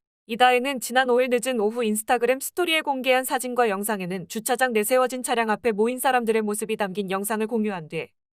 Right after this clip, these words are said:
"제발 그만 좀 하세요"라는 글을 썼습니다. 이다혜는 어떻게든 핸드폰 번호와 집 주차 딱지를 보고 주소를 알아내려고 "차 가까이 와서 이게 뭐하는 짓이죠?"라며 "이 사진 말고도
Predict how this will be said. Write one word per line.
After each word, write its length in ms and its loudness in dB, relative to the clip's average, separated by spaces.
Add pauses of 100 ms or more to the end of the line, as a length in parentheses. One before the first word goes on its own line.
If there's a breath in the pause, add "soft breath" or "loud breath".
(120)
"제발 360 4
그만 360 2
좀 180 -2
하세요"라는 560 0
글을 160 -4
썼습니다. 640 -8 (300)
이다혜는 460 4
어떻게든 600 2 (140)
핸드폰 440 -2
번호와 320 6
집 220 -8
주차 260 -2
딱지를 380 0
보고 260 2
주소를 360 -2
알아내려고 680 0 (240)
"차 160 2
가까이 380 4
와서 280 4
이게 280 -4
뭐하는 340 2
짓이죠?"라며 680 -8 (320)
"이 140 -4
사진 260 4
말고도 460 4